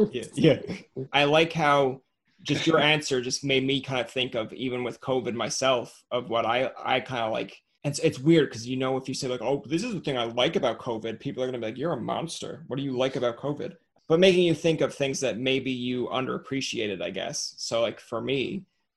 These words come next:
I'm usually up in Ontario or in Ottawa. And because of covid, I came home to Newfoundland and, you know, I get to see my niece and nephew a lot more than just at Christmas. Um, they enjoy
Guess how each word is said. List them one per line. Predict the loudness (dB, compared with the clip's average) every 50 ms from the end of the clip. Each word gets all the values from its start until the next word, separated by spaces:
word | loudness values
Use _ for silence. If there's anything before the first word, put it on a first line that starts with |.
| _ _ _ _
I'm | 0 2 2 2 2 2
usually | 0 0 -2 0 2 2 2
up | 2 0
in | -2
Ontario | -2 -2 -2 -4 -4 -4 -2 -2 -2 -2 -2 -2
or | -2 -2 -2
in | -2
Ottawa. | -2 -2 -2 -2 -2 -4 -6 -6 -8 -8 -10 _ _ _ _ _ _ _ -4
And | -2 0 0 0 0 0 -2 -4 -6
because | -8 -6 -6 -4 -4
of | -4 -6
covid, | -2 0 0 2 2 0 -2 -4 -4 -8 -14 _ _ _ _ _ -4
I | -4 -2
came | -2 -4 -6 -6 -4 -6 -6 -8 -10 _
home | -16 -10 -2 0 0 2 2 0 -2 -6 -10
to | -10 -6 -2
Newfoundland | -2 -2 -2 -2 -4 -6 -4 -4 -6 -6 -6 -8 -8 -10 -14 -18 _ _
and, | -8 -6 -4 -2 -2 -4 -4 -6 -8 -12 -14 -18 _ _ _ _ _ -6
you | -2
know, | 2 2
I | 4
get | 4 2
to | 2 2
see | 0 2
my | 2 2
niece | 2 2 2 2 2
and | 2
nephew | 2 2 2 0 0 0 2 2
a |
lot | 2 2 2 0 0
more | 0 0 0 0 -2 -4 -6 -12 _ _ -6
than | -2 -2 0 0
just | -2 -2 -4 -6
at | -6
Christmas. | -4 -4 -4 -2 -2 -2 -2 0 0 -2 -2 -4 -10 _ _ _ _ _ _
Um, | -4 -2 -2 0 0 0
they | 2 2 2
enjoy | 2 2 2 2 4 4 4 4 2 0